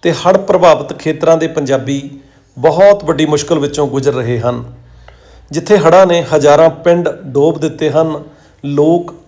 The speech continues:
ਘਰੋਂ ਬੇਘਰ ਕਰ ਦਿੱਤੇ ਹਨ, ਉੱਥੇ ਫਸਲਾਂ, ਖੇਤ, ਸਭ ਕੁਝ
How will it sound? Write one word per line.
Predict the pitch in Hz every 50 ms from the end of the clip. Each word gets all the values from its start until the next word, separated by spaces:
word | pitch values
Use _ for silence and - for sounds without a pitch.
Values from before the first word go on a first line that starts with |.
| _ _ _ _ _ -
ਘਰੋਂ | 180 151 151 151 143
ਬੇਘਰ | 127 117 147 165 175 175 190 196 175
ਕਰ | - 160 151 139
ਦਿੱਤੇ | 123 - - - 156 147 139
ਹਨ, | 135 151 156 147 139 143 - - - _ _ _ _ _ -
ਉੱਥੇ | 170 170 175 - 175
ਫਸਲਾਂ, | 175 175 - 165 156 - 170 170 165 160 160 160 160
ਖੇਤ, | 160 - - 156 156 156 156 160 156 156 170 156 147 147 147 - -
ਸਭ | - - - 180 208 214 - -
ਕੁਝ | - 175 175 -